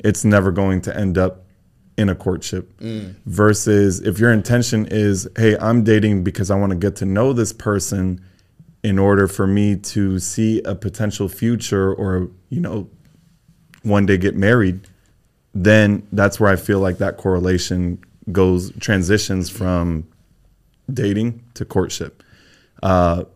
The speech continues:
Speaker 1: in my approach,
Speaker 2: So
Speaker 1: kinda what Tay was talking about, I'll let, I'll let you
Speaker 2: Go
Speaker 1: go
Speaker 2: ahead,
Speaker 1: in a
Speaker 2: go ahead.
Speaker 1: second. But my approach really is, um, having the intention first,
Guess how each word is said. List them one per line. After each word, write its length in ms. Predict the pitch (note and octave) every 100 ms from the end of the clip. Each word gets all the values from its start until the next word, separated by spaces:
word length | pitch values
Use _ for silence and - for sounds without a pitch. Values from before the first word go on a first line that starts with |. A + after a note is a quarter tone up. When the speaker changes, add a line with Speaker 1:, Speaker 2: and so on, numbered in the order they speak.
| _ _ -
Speaker 1:
in 120 | G#2
my 200 | G2+ C#3+
approach, 520 | D#3 D#3 D3+ B2 - - - -
Speaker 2:
So 140 | -
Speaker 1:
kinda 120 | D#3+
what 180 | E3+ -
Tay 140 | C#3+
was 200 | D#3 C#3
talking 280 | - A#2 A2
about, 320 | G#2+ G#2 G2+ -
I'll 120 | G#2+
let, 180 | G#2+ -
I'll 80 | G2
let 140 | F#2
you 60 | G#2
Speaker 2:
Go 80 | G#2
Speaker 1:
go 20 |
Speaker 2:
ahead, 120 | F#2+
Speaker 1:
in 60 | F#2+
a 40 |
Speaker 2:
go 20 | F2+
ahead. 20 | G2+ F#2
Speaker 1:
second. 80 | - - -
But 220 | G2 F#2+
my 160 | A#2 C3
approach 420 | A2+ C3+ B2+ -
really 500 | G#2 B2+ B2 A2+ -
is, 540 | F#2 G#2+ G#2 G2+ F#2 - _ _ _ -
um, 640 | G2 F#2+ F#2 F2+ F2+ F2+ - _ -
having 380 | - A2+ A#2+ A#2+
the 60 |
intention 440 | A#2+ A#2 A#2 A2 A#2+
first, 440 | - G2+ G#2 -